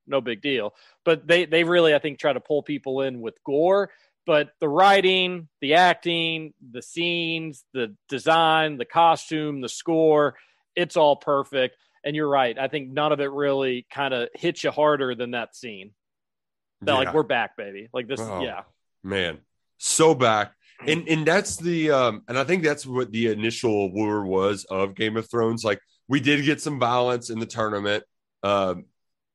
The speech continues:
Speaker 2: you know, p-, like you said, people like the, the sex, drugs, and rock and roll. But what differentiates Game of Thrones in this universe from the rest of them is the great acting, the great dialogue, the great tension between characters.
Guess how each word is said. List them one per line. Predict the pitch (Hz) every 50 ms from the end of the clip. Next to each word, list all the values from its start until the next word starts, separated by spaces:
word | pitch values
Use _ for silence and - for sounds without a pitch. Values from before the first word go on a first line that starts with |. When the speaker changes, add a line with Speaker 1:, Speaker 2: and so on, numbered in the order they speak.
| _ _ -
Speaker 2:
you | 143 123 127
know, | 117 113 113
p-, | 113 - - - 123 113 - _ _ _ -
like | - 139 143 135
you | 147
said, | - - 110 95 -
people | 143 165 - 151 151
like | 135 131 127 127 123 -
the, | 123 120 110 104 95 - _ _ -
the | 110
sex, | 107 - - 143 139 - - -
drugs, | 113 123 120 120 120 113 110
and | 107 104
rock | 110 113 117 117 -
and | 104 101
roll. | 104 117 127 117 104 98 - _ _ _ _ _ _
But | - 151 170 156
what | 160 160 139 113 117 120
differentiates | 113 160 180 175 165 156 156 156 151 - - 147 139 131 120 -
Game | - 113 120 117
of | 113 107 -
Thrones | - 113 113 110 110 107 107 104 104 98 95 - _ -
in | 113 107 104
this | 110 110 104 -
universe | 107 110 107 104 98 82 95 95 95 -
from | - - 127 117 113
the | 107 95
rest | 90 107 110 110 - -
of | 95
them | 90 90 90 87 _ _ _ _ _ _ _ -
is | 127 131 131 131 120 104 98
the | 95 113 117
great | 113 104 120 123 127 135 120
acting, | 110 104 104 104 101 - 113 107 107
the | 104
great | 95 82 110 113 117 117 110
dialogue, | 117 110 104 104 101 98 98 101 104 104 95
the | 107 107
great | 95 123 131 131 131 -
tension | - 131 131 131 131 - 123 113
between | 107 98 - 107 107 101
characters. | 101 - 110 107 113 113 110 - - 87 85 82 - -